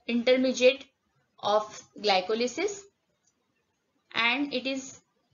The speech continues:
it has two fates. It can undergo glycolysis to form pyruvate, or it can be utilized for the synthesis of glucose, that it can undergo gluconeogenesis. So this is the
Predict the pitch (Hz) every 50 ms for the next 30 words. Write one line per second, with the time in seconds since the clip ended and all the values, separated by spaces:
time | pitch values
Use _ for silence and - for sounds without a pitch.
0 | _ _ _ - 247 233 - _ - - _ - - - 269 277 285 - - 349
1 | 359 392 381 - 294 254 277 320 - - - - - _ - - 247 233 - -
2 | 254 262 277 - 233 233 233 233 247 262 285 311 302 294 285 277 277 277 294 294
3 | 294 294 285 - 330 349 349 - - - - - 262 254 - - 269 262 262 254
4 | - 226 208 202 208 226 240 269 320 403 - - - _ _ _ _ _ _ _
5 | _ _ - 226 233 - - - 240 233 - - 254 240 233 240 240 240 233 285
6 | 320 381 381 - _ _ - 240 233 226 233 226 233 226 240 277 285 - 269 226
7 | 220 240 247 254 277 247 220 202 208 208 208 226 208 - 247 254 226 233 233 226
8 | - - 240 285 320 320 - 226 214 220 220 240 220 214 - - 226 233 - -
9 | 220 208 202 196 202 196 240 330 311 262 277 285 277 - 285 254 226 208 202 190
10 | 190 170 175 170 165 - 170 - - - - - - _ _ _ _ _ _ _
11 | _ _ _ _ _ _ _ - - 233 220 214 233 226 226 - 285 285 269 240
12 | 226 262 311 403